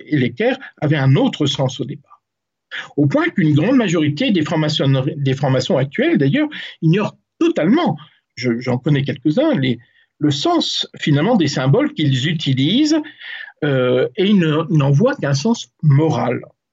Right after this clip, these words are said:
Alors, bien entendu, tous ceux qui vont être, euh, qui vont devoir quitter la franc-maçonnerie, bah, à, parce qu'ils ont, ils avaient taxé de, d'être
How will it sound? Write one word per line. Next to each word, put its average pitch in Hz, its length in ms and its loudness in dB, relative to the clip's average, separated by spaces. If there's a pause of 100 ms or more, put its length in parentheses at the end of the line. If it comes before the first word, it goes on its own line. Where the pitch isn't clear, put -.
(340)
Alors, 135 200 0
bien 170 240 0
entendu, 160 600 0 (800)
tous 220 160 2
ceux 214 380 -4
qui 156 200 -2
vont 143 200 0
être, 139 240 -6 (300)
euh, 131 480 -4 (420)
qui 165 100 -2
vont 135 220 2
devoir 135 340 -2
quitter 185 580 -4 (380)
la 127 300 0
franc-maçonnerie, 147 920 0 (140)
bah, 135 200 -6 (100)
à, 151 160 -6 (180)
parce - 180 -10
qu'ils 123 340 0
ont, 117 220 0 (280)
ils 120 260 -4
avaient 127 520 0 (260)
taxé - 520 0
de, 120 200 2 (400)
d'être 131 360 -4